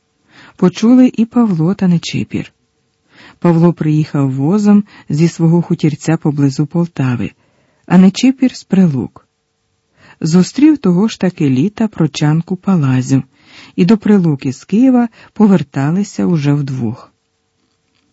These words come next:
Почули про смерть батька вже немолоді сини, онуки та правнуки Луки із Богодухівки, і теж приїхали до монастиря. Семиліток Макар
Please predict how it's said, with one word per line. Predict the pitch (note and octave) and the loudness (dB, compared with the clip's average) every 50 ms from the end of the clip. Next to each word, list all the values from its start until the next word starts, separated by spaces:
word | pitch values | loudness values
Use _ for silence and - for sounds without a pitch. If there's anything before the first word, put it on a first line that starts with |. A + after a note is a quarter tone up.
| _ _ _ _ _ _ _ _ _ _ _ _ _ _ _ _ _ _ _ _ _ | _ _ _ _ _ _ _ _ _ _ _ _ _ _ _ _ _ _ _ _ _
Почули | - F3 F3+ - - - D4+ D4 D4 | 0 0 0 2 2 2 4 4 4
про | C#4 - - G#3+ | 2 2 0 -2
смерть | G3+ - - F#3+ G#3 G#3 G3 E3+ | -2 0 2 2 4 4 2 2
батька | C#3+ D3 D#3 G3 G#3 - - - G3+ | 0 0 0 0 0 -4 -4 -2 -2
вже | F#3 D#3 D#3+ D#3+ | 0 0 2 2
немолоді | D3+ D3+ D3 D3 C#3+ C#3+ C3+ C#3 D3+ | 4 4 4 2 2 0 0 -2 -2
сини, | C#3+ - - C3 A#2 A#2 B2 C#3+ F3+ G3+ G3 | -4 -4 -4 -2 0 2 2 2 2 2 2
онуки | F3 D3+ A#2+ A#2+ C#3+ E3+ F3+ - F3+ | 2 2 2 2 0 0 -2 -2 -6
та | E3 - D#3+ D3+ | -4 -4 -6 -6
правнуки | - - C#3 C3+ C3+ C#3 C3+ C#3 C3+ C3 - - C3+ | -4 -2 -2 0 0 0 0 -2 -4 -4 -4 -6 -4
Луки | C3 C3+ C3 - - C3 B2 D#3+ - _ _ _ _ _ - - _ | -4 -4 -6 -4 -4 -4 -4 -4 -8 _ _ _ _ _ -20 -12 _
із | - D3+ C#3+ | -4 -2 0
Богодухівки, | C#3 D3 D3 D#3 D3 C#3 D3 C#3 B2+ - - B2+ B2+ - C3+ A2 - _ _ _ _ _ _ _ - - _ _ - | 0 2 2 2 0 0 -2 -2 -2 -4 -6 -6 -6 -6 -6 -8 -8 _ _ _ _ _ _ _ -20 -20 _ _ 0
і | B3 C4+ | 2 2
теж | C4+ - F#3 F3+ F#3+ F#3 | 2 2 2 2 2 0
приїхали | - - G3+ G#3 G3 F#3+ G3+ F#3+ - F#3+ F#3+ F3+ | -4 -4 -2 0 0 2 0 0 0 -2 -2 0
до | D#3 D3+ | 0 0
монастиря. | D#3 D3+ D3+ D3 - - - C#3 C3 - A2 - C#3 - _ _ _ _ _ _ _ _ _ _ _ _ _ _ _ _ _ _ _ _ _ _ _ _ | 0 0 0 -2 -4 -4 -6 -6 -4 -4 -6 -6 -8 -12 _ _ _ _ _ _ _ _ _ _ _ _ _ _ _ _ _ _ _ _ _ _ _ _
Семиліток | - - - F3 F3 E3+ E3+ D#3+ D#3+ E3+ D#3+ - D#3 D3 - - | -6 0 2 4 4 4 4 2 2 0 0 -2 -6 -4 -2 0
Макар | D3 C3+ B2+ C3 - D3+ D#3 F3 F#3+ F#3+ | 0 0 0 0 -2 -2 0 0 0 -2